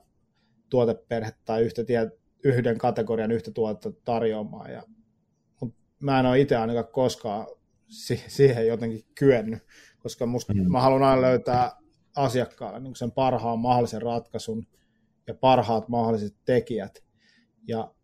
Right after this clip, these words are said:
Speaker 1: mun mielestä se on, se on se syy, miksi meillä ei ole ollut oikein minkään tuotteen sellaista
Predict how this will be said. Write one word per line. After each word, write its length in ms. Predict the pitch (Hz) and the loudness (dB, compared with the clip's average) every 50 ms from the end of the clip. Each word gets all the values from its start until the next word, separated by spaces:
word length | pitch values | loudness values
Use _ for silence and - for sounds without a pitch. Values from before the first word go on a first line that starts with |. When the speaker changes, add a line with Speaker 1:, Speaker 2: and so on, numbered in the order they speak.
| _ _ _ _ _ | _ _ _ _ _
Speaker 1:
mun 140 | - 135 123 | -6 -4 0
mielestä 260 | 120 120 113 - _ _ _ | 0 0 0 -2 _ _ _
se 180 | - - 143 | 0 2 4
on, 300 | 135 131 131 131 135 139 | 4 4 2 0 -2 -2
se 120 | 127 - 147 | 2 4 6
on 140 | 139 135 127 | 6 6 6
se 100 | 143 143 | 4 4
syy, 240 | - 165 156 147 | 6 6 6 6
miksi 220 | 135 135 135 - 139 | 6 4 0 -2 -2
meillä 240 | 135 135 135 139 139 | 0 2 2 4 6
ei 80 | 139 | 8
ole 200 | 147 151 156 151 | 8 8 10 8
ollut 200 | 143 135 127 120 | 8 6 4 0
oikein 280 | 117 117 113 123 113 113 | -2 -4 -4 -6 -6 -4
minkään 400 | 123 127 123 113 123 117 117 110 | -2 -4 -4 -2 -4 -4 -4 -4
tuotteen 540 | - 123 120 113 113 _ - 139 127 127 127 | -4 -4 -4 -4 -6 _ -16 -16 -14 -14 -14
sellaista 340 | - 151 135 127 - _ | -14 -14 -14 -16 -16 _